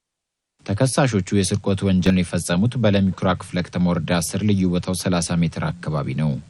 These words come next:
የሰሚት አካባቢ ፖሊስ ጣቢያ የወንጀል መርማሪ ምክትል ሳጅን ወንድሜ ነጋርዴ እንደተናገሩት ተከሳሾቹ የወንድ አልባሳት መሸጫ ሱቅ በመግባት ገዢ መስለው የስርቆት ወንጀሉን ፈጽመው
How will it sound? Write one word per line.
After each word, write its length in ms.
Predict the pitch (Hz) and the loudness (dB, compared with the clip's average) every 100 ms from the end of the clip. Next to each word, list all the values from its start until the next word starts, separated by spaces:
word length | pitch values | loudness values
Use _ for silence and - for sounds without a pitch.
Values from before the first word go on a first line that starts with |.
| - | -10
የሰሚት 480 | 71 71 85 90 92 | -6 -2 2 2 2
አካባቢ 480 | 92 - 90 90 104 | 0 0 0 2 0
ፖሊስ 280 | 107 90 85 | 0 0 -2
ጣቢያ 280 | - 90 92 | -2 0 2
የወንጀል 340 | 101 92 92 90 | 2 2 2 2
መርማሪ 380 | 87 85 85 95 | 2 2 2 2
ምክትል 400 | 101 - - 95 | 2 0 -4 -4
ሳጅን 360 | - 92 85 90 | -2 -2 0 2
ወንድሜ 440 | 90 85 87 90 | 2 2 2 2
ነጋርዴ 400 | 87 82 85 80 | 2 0 -2 0
እንደተናገሩት 840 | 85 80 82 82 78 73 - 92 101 - | 0 -2 -2 -2 -2 -4 0 0 -2 -10
ተከሳሾቹ 680 | - 80 87 - 92 92 90 | -10 -4 -2 0 0 0 0
የወንድ 300 | 107 98 95 | 2 4 4
አልባሳት 440 | 90 90 90 90 85 | 2 2 0 -2 0
መሸጫ 420 | 87 87 82 87 | 0 0 -2 -2
ሱቅ 220 | 82 87 85 | -2 -4 -2
በመግባት 500 | 90 85 76 87 98 | 0 2 2 0 0
ገዢ 200 | 87 90 87 | 0 0 2
መስለው 400 | 85 82 87 95 | 2 2 0 2
የስርቆት 480 | 98 85 87 87 87 | 2 0 -2 -4 0
ወንጀሉን 440 | 87 82 85 85 | 0 2 2 0
ፈጽመው 480 | 82 82 - 80 92 | 0 -2 0 0 2